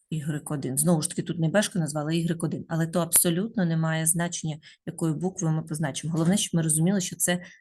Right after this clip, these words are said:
геометрична прогресія. А знаменник дорівнює мінус одна друга. Е, знайти перше ігрек три, друге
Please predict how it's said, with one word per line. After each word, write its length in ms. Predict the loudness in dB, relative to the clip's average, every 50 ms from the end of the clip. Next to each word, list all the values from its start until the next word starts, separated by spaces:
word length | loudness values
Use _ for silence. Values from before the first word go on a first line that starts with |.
| _ -8
геометрична 960 | -4 -2 0 0 0 0 -2 -4 -4 -4 -4 -4 -2 -2 -2 -2 -2 -2 -2
прогресія. 680 | -2 -2 -2 -2 0 0 -2 0 2 2 2 2 2 -4 -12 _ -20 -20 -20 -20 -20 -20 -20 -20 -20 _ _ -2
А 160 | 2 4 4
знаменник 540 | 6 6 4 4 2 2 2 0 -2 -4 -2
дорівнює 300 | 0 2 4 6 6 6
мінус 380 | 6 6 6 4 4 4 4
одна 380 | 4 2 -2 -4 -4 -4 -4 -6 -10 _ _ _ _ _ -6
друга. 360 | -6 -4 -4 -6 -8 -12 -14 -12 -12 -12 -12 -12 -14 -10 _ -2
Е, 160 | 0 4 6
знайти 580 | 6 6 8 6 4 4 2 -2 -6 -6 -8 -14 _ _ _ _ -4 -4
перше 480 | -2 -2 -2 -4 -6 -6 -8 -8 -10 -14 -14 -16 -20 -20 _ _ _ _
ігрек 640 | 0 2 4 4 4 2 0 -2 -4 -8 -10 -18 _ -12
три, 520 | -12 -10 -10 -8 -6 -4 -4 -4 -4 -4 -8 _ -20 _ _ _ _ _ _ _ _ _ _ _ -20 -20 -18 _ -6
друге 920 | -4 0 2 2 2 2 0 -2 -2 -4 -6 -6 -8 -8 -8 -8 -8 -10